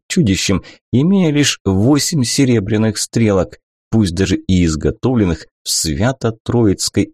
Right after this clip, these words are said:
Александро-Невской лавре. «В смысле, и они тоже», отрезал Тень. «Меч с тобой?»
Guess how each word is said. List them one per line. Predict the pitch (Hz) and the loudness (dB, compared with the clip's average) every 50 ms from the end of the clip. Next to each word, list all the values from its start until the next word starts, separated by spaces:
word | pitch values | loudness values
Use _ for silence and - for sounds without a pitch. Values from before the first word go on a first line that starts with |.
| - - | -6 -4
Александро-Невской | 95 98 95 87 - - - - - 104 98 90 82 - 101 104 104 104 104 95 85 76 71 - - _ - 92 95 107 | -2 0 0 -2 -4 -4 -6 -4 -2 -2 -2 -2 -2 -2 -2 -2 0 0 0 2 0 0 -2 -4 -6 _ -4 -2 0 0
лавре. | 110 117 107 92 80 73 80 82 - - _ _ _ _ _ _ _ _ _ _ _ _ _ _ _ _ _ _ _ _ | 2 2 2 2 0 0 0 -2 -2 -4 _ _ _ _ _ _ _ _ _ _ _ _ _ _ _ _ _ _ _ _
«В | - - | -8 -6
смысле, | - - - 95 107 123 131 123 - - 107 - | -4 -4 -2 0 0 0 0 0 0 -2 -2 -2
и | - - 101 101 | 0 -2 0 0
они | 95 90 101 107 107 101 - _ _ - | 0 0 0 2 2 0 -2 _ _ -2
тоже», | 139 120 104 - - 67 55 - - _ _ _ - | 0 0 0 0 -2 -4 -6 -6 -10 _ _ _ -4
отрезал | 82 90 - - - 95 82 85 85 78 | -4 -4 -2 -2 -2 0 0 0 -2 -2
Тень. | - - 92 82 71 60 - - _ _ - | -2 -2 -2 -2 -2 -2 -6 -10 _ _ 0
«Меч | 76 87 98 110 120 110 - - - - | 2 2 4 4 2 0 -2 -4 -8 -8
с | - - - - | -6 -6 -6 -4
тобой?» | - - 101 101 117 131 143 139 123 | -4 -4 -4 -2 -2 -2 -2 -2 -2